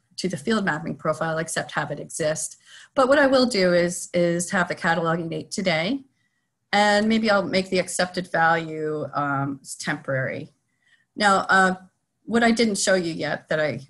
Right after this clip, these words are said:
I will right now is that the record, I'll show you the brief record as it looks in Folio before we go any further. So let me save this one.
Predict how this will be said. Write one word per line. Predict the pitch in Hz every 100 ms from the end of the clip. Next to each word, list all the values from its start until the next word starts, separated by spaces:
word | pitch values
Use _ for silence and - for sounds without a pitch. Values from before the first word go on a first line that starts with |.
| _
I | 170
will | 180 170
right | 151
now | 160 160
is | 165 175 -
that | 175 160 -
the | 185 170
record, | 262 359 214 175 175 -
I'll | - 175
show | -
you | 233 180
the |
brief | 170 175 175 -
record | 151 156 156
as | 156 151
it | -
looks | 156 131 -
in | 151
Folio | 139 - 156 143 147
before | - 143 -
we | 151
go | 143 143
any | 143
further. | 139 147 139 139
So | 139 -
let | 180 208
me |
save | 262 - 160 -
this | 151 -
one. | 135 135